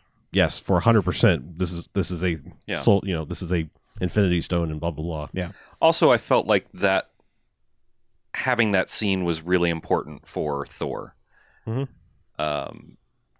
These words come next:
Speaker 1: Yeah, I mean, I, I, I agree. Like, I mean, I
Speaker 2: that
Speaker 1: Dark
Speaker 2: sort
Speaker 1: World
Speaker 2: of
Speaker 1: is whatever, but I think that him going into Dark World in this movie is great. Like, I love it.
Speaker 2: Yeah, it, that broke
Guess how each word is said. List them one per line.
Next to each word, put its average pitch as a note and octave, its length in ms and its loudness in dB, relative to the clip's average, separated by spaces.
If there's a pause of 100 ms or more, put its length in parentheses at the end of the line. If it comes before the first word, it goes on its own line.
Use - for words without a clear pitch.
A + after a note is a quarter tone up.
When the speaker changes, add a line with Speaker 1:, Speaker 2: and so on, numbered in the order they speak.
(760)
Speaker 1:
Yeah, C3 200 2
I F#2 80 2
mean, G#2 140 4
I, G#2 160 6 (120)
I, A2 220 2
I A2+ 120 2
agree. G#2 280 4
Like, E2+ 140 2
I F#2+ 60 0
mean, G#2+ 120 4
I G#2 160 2 (460)
Speaker 2:
that B2 200 2
Speaker 1:
Dark E3 160 6
Speaker 2:
sort D3+ 140 8
Speaker 1:
World C#3+ 120 8
Speaker 2:
of B2 80 8
Speaker 1:
is - 40 2
whatever, A2+ 320 6
but G2+ 100 4
I F#2 60 4
think A2+ 180 2
that G2+ 180 2 (120)
him B2 220 4
going A2+ 240 6
into B2 300 8
Dark G2+ 280 4
World G2 200 6
in E2+ 100 6
this C3 220 6
movie F2+ 240 6
is E2 100 0
great. F2 320 -4 (120)
Like, E2+ 160 -6
I E2+ 80 -2
love E2+ 200 -4
it. - 100 -6 (560)
Speaker 2:
Yeah, F#2 220 2
it, G#2+ 160 2 (1160)
that A#2 240 2
broke G2 520 2